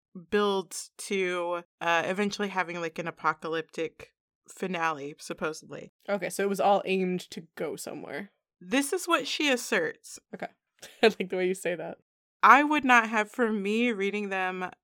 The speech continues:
Speaker 1: the apocalyptic stuff did feel like it can't, kind of came out of nowhere in the last, like, four books.
Speaker 2: Okay.
Speaker 1: But also, it's been a long time.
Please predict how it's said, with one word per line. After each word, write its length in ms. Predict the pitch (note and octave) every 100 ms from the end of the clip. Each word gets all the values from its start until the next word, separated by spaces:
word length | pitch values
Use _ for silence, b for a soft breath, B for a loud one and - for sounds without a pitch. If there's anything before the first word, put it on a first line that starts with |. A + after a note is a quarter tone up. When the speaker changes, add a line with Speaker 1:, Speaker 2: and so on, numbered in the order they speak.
| _ -
Speaker 1:
the 480 | E3 F3 E3+ E3 -
apocalyptic 800 | D#3+ - F3 - F3+ D#3+ - E3
stuff 320 | - F3 E3 -
did 220 | D#3 D3+
feel 240 | E3+ E3
like 160 | D#3+ D#3+
it 120 | D#3+
can't, 320 | - D#3+ D#3
kind 300 | - F#3+ A#3
of 180 | C4 -
came 240 | B3 A#3
out 140 | A3+ A3+
of 100 | G#3+
nowhere 280 | G3 G#3 G#3+
in 100 | G#3
the 100 | G3+
last, 380 | F#3 G3 -
like, 160 | F#3+ E3+
four 240 | - F3
books. 460 | E3+ E3+ A3 - - -
Speaker 2:
Okay. 180 | G3 - -
Speaker 1:
But 240 | F#3+ F#3 -
also, 440 | G3+ G#3+ F#3+ F3
it's 200 | D#3+ F#3+
been 120 | - G#3
a 40 |
long 160 | G#3 G3+
time. 340 | A3 G#3+ A3